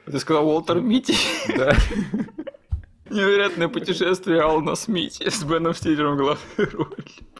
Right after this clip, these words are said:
Speaker 2: Все, завязывать, Миш. Я тут щас умру.
Speaker 1: Я не могу. О, господи, давай обсудим перспективы возвращения, э, Уэсли Снайпса на большой экран, потому что, если что,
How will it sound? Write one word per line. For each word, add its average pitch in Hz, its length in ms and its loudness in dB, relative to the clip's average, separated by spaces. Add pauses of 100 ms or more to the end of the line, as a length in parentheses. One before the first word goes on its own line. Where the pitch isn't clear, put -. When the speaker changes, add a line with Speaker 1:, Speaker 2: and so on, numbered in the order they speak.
(480)
Speaker 2:
Все, 123 300 -4
завязывать, 107 560 0
Миш. 107 380 -10 (120)
Я 127 280 -4
тут 127 120 -6
щас - 220 -14
умру. 139 260 -2
Speaker 1:
Я 139 220 -4
не 143 140 -6
могу. 143 500 -4 (480)
О, 147 240 2
господи, 139 460 0
давай 139 340 4
обсудим 117 600 -4
перспективы 123 760 0
возвращения, 117 840 0
э, 101 500 0
Уэсли 113 280 0
Снайпса 101 1000 0
на 101 180 -4
большой 113 380 0
экран, 123 260 -2
потому 98 400 -2
что, - 220 -8
если 107 180 -4
что, 151 460 -2